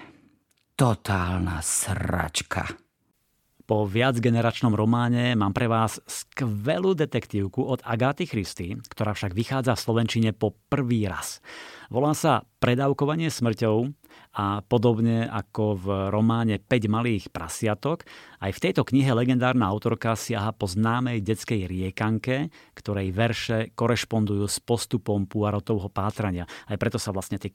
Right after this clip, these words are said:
Speaker 2: kapitoly jednotlivé, e, volajú podľa jednotlivých veršov tej riekanky. O čo v tejto detektívke ide?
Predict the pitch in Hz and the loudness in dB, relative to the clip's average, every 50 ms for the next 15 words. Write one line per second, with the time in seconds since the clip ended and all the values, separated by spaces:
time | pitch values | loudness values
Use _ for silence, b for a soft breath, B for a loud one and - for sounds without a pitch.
0 | _ _ _ - 113 110 - 127 - - 120 110 110 107 98 107 110 - 117 117 | _ _ _ -4 -2 0 -2 -2 0 0 0 0 0 -2 -2 -4 -6 -6 -6 -4
1 | 117 127 135 143 147 147 110 101 92 85 87 104 110 110 110 107 104 107 104 98 | -2 -2 -2 -2 -2 -4 -6 -8 -10 -4 0 0 2 2 2 0 0 -2 -2 -4
2 | - 101 101 90 98 98 98 95 92 B B B B - 92 98 98 107 104 - | -4 -6 -4 -4 -2 -2 -2 -4 -4 B B B B -8 -4 -2 -2 -2 -2 -2
3 | - 104 92 95 92 - - _ _ 98 92 95 101 98 - - - 98 92 92 | -4 -4 -4 -4 -6 -8 -12 _ _ -6 -4 -4 -4 -4 -6 -6 -8 -8 -8 -6
4 | - 95 87 85 87 82 82 - - 78 - - - B B B B - 156 165 | -8 -8 -8 -6 -8 -10 -12 -12 -14 -16 -14 -14 -14 B B B B 2 2 2
5 | 165 - - 156 160 156 - - - 120 123 120 - - 123 120 120 113 101 95 | 2 0 -2 -2 -2 -4 -4 -4 -4 -4 -4 -4 -4 -2 -2 0 0 -2 -2 -2
6 | 101 - 117 - - - 107 98 92 - 98 90 90 82 76 76 | -2 -2 -4 -6 -4 -4 -4 -4 -4 -6 -8 -8 -6 -8 -10 -12